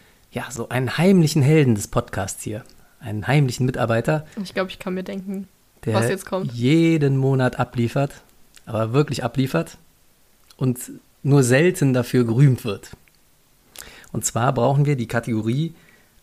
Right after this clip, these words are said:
Speaker 1: Ansager des Jahres.
Speaker 2: Der Jahre schon.
Speaker 1: Der
Speaker 2: Ja.
Speaker 1: Jahre. Also wir, <laughs> ähm, wir ehren ihn jetzt hier posthum. Nein, posthum wäre ja, da wäre er ja tot. Ist er ja nicht, zum Glück.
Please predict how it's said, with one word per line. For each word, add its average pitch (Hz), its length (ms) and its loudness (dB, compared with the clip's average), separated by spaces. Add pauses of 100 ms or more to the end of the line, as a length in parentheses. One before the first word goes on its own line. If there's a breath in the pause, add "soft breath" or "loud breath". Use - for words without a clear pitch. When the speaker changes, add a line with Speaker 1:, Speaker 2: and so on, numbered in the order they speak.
Speaker 1:
Ansager 127 840 2
des - 140 -6
Jahres. - 480 0 (1400)
Speaker 2:
Der 202 140 -8
Jahre 208 480 -4 (220)
schon. 190 260 -8
Speaker 1:
Der 123 140 2
Speaker 2:
Ja. 120 200 4
Speaker 1:
Jahre. 151 380 4 (360 loud breath)
Also 117 380 -2
wir, 117 360 0
<laughs> - 0 -
ähm, 117 300 -6 (800 loud breath)
wir 107 440 -4
ehren 143 340 2
ihn 135 140 2
jetzt 123 200 0
hier 117 320 2 (680)
posthum. 156 600 0 (200)
Nein, 123 320 -4
posthum 123 300 0
wäre 120 140 2
ja, 107 300 0
da 110 100 -6
wäre 107 140 2
er 104 60 4
ja 98 80 2
tot. 98 280 -6 (220)
Ist 117 140 0
er 104 60 4
ja 101 80 4
nicht, 98 180 -4 (140)
zum 117 140 -2
Glück. 101 220 -4